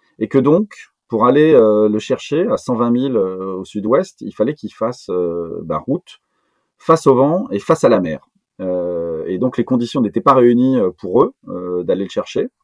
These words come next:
Et donc, euh, les Anglais ont finalement dépêché un bateau qui était, euh, qui est un patrouilleur des pêches.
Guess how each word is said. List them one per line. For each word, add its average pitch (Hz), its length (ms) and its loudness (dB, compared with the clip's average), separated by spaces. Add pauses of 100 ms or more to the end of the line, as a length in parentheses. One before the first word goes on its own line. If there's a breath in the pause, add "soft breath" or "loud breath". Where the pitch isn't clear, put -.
(960)
Et 110 120 0
donc, 151 400 0
euh, 120 640 10
les 131 280 4
Anglais 160 240 6
ont 143 120 4
finalement 190 480 2
dépêché 151 720 2
un 101 340 0
bateau 202 460 -2
qui 110 220 -4
était, 147 380 0
euh, 104 200 4
qui - 120 -6
est 120 100 -2
un 107 60 -4
patrouilleur 156 440 0
des 107 100 -2
pêches. - 460 -2